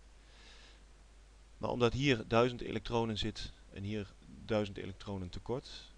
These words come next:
eh, zullen op een gegeven moment alle elektronen overgestroomd zijn naar B. Met andere woorden, B is neutraal geworden en A is ook neutraal geworden.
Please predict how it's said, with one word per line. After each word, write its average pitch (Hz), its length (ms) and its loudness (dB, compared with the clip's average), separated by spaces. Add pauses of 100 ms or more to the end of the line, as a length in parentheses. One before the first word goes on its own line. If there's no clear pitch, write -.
eh, - 120 -6
zullen 95 380 -2
op 98 120 -6
een 113 80 -2
gegeven 104 200 0
moment 107 180 0
alle 110 200 2
elektronen 107 520 -2
overgestroomd 110 560 -2
zijn 98 160 -2
naar 90 120 -2
B. 85 100 -4 (1400)
Met 104 120 -2
andere 107 220 2
woorden, 101 180 0
B 85 60 -4
is 110 300 4
neutraal 101 420 2
geworden 107 320 -4
en 92 220 -4
A 98 280 0
is - 180 -6
ook - 220 0
neutraal 90 420 -6
geworden. - 340 -14